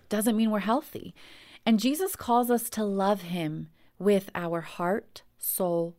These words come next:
mind, and strength. That's what we read in scripture. When we look at that, heart represents our emotional health. Soul represents our spiritual health. Mind represents our mental health.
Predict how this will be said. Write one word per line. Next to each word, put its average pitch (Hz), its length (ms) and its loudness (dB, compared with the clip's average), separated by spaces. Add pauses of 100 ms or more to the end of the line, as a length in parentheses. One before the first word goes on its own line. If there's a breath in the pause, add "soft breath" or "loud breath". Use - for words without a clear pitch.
mind, 160 560 -4
and 160 160 -8
strength. - 580 -12
That's 240 280 2
what 269 80 2
we 254 100 4
read 208 220 4
in 175 120 -2
scripture. - 680 -6 (440 loud breath)
When 226 140 4
we 240 140 6
look 285 260 4
at - 180 2
that, 165 380 2 (180 soft breath)
heart - 480 2
represents 208 800 0
our 180 220 -2
emotional 175 680 -2
health. - 520 -8 (320 loud breath)
Soul 262 400 4
represents 214 560 0
our 175 80 -2
spiritual 196 640 0
health. 156 280 -4
Mind 220 480 4
represents 202 480 0
our 180 120 -2
mental 175 480 -2
health. 156 400 -6